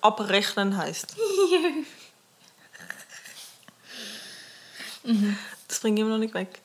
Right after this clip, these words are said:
Speaker 2: Mhm. Ja, es gibt so Sachen, die hängen da einfach.
Speaker 1: Weißt du, welches Wort kann ich, verstehe ich nicht? Was für mich einfach keinen Sinn macht.
Speaker 2: Mhm.
Speaker 1: Und das benutzt du viel.
Speaker 2: Oh.
Speaker 1: Ambivalent. Ich muss es jedes Mal googlen, weil ich weiss, es tönt für mich nicht wie nach das, was es bedeutet, glaub.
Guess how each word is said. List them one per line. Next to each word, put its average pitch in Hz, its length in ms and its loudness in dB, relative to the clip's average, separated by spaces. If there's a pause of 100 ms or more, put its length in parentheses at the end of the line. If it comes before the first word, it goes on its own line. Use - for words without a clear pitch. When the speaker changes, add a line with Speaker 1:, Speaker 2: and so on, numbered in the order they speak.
Speaker 2:
Mhm. 214 320 2 (1000)
Ja, 247 100 10
es 262 100 4
gibt 285 140 0
so 240 60 0
Sachen, 220 240 4
die 190 120 2
hängen 196 220 2
da 165 100 0
einfach. - 340 -2
Speaker 1:
Weißt 311 160 8
du, - 40 4
welches 285 220 6
Wort 277 180 8
kann 254 140 6
ich, 240 120 4 (120)
verstehe 233 400 6
ich 240 60 4
nicht? 180 280 2 (800)
Was 226 180 6
für 240 60 2
mich 240 180 4
einfach 220 140 2
keinen 208 140 -2
Sinn 240 260 0
macht. 180 180 2
Speaker 2:
Mhm. 196 340 4
Speaker 1:
Und 220 160 2
das 220 100 2
benutzt - 380 2
du 226 60 0
viel. 185 280 -2 (200)
Speaker 2:
Oh. 208 40 4
Speaker 1:
Ambivalent. 202 840 4 (1200)
Ich 214 100 -2
muss 240 120 4
es 214 60 2
jedes 262 180 6
Mal 262 100 6
googlen, 262 300 6
weil 220 80 10
ich - 160 2
weiss, 240 280 8
es 226 140 4
tönt 269 240 6
für 262 100 0
mich 254 180 4
nicht 240 240 4
wie 226 80 0
nach 233 180 2
das, 226 300 6
was 226 140 6
es - 80 -2 (160)
bedeutet, 220 500 0
glaub. 170 340 0